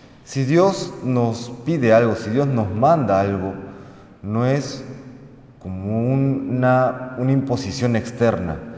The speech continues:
sino cuando Dios nos pide algo, ya sea cualquiera de los mandamientos, es porque nos ama. Y entonces,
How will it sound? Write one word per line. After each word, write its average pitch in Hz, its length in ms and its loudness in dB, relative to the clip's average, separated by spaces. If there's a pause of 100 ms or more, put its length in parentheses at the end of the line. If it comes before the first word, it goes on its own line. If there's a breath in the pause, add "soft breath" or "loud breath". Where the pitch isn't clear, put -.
(320 loud breath)
sino 101 260 -6
cuando 101 280 -2
Dios 113 180 0
nos 110 160 -4
pide 110 320 2
algo, 120 340 4 (460)
ya 107 100 -6
sea 117 500 -2
cualquiera 131 400 2
de 110 80 4
los 95 140 -2
mandamientos, 92 840 -2 (1200 loud breath)
es 123 360 0 (420)
porque 135 340 2
nos 107 220 0
ama. 87 260 -2 (840 loud breath)
Y 101 60 -8
entonces, 113 680 -4